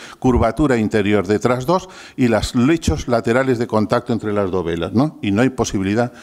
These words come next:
de equivocarse a ninguna. Como recuerdan que estamos haciendo una bóveda esférica, tenemos tres arcos distintos y, por tanto, tres colecciones de dovelas diferentes.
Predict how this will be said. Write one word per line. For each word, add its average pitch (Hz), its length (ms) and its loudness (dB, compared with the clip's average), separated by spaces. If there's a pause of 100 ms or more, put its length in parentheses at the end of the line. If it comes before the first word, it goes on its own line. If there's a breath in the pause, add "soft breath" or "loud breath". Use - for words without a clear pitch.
(340 loud breath)
de 107 120 0
equivocarse 104 680 -2
a 98 40 4
ninguna. 101 460 0 (520 loud breath)
Como 113 240 4
recuerdan 127 380 0
que 143 60 -6
estamos 139 300 0
haciendo 135 240 2
una 131 140 4
bóveda 131 360 2
esférica, 147 560 -2
tenemos 110 460 2
tres 127 300 0
arcos 101 360 0
distintos 151 800 -2
y, 104 100 -10
por 98 180 -2
tanto, 113 360 -2
tres - 340 -2
colecciones 113 600 0
de 110 100 0
dovelas 98 460 0
diferentes. 135 600 -2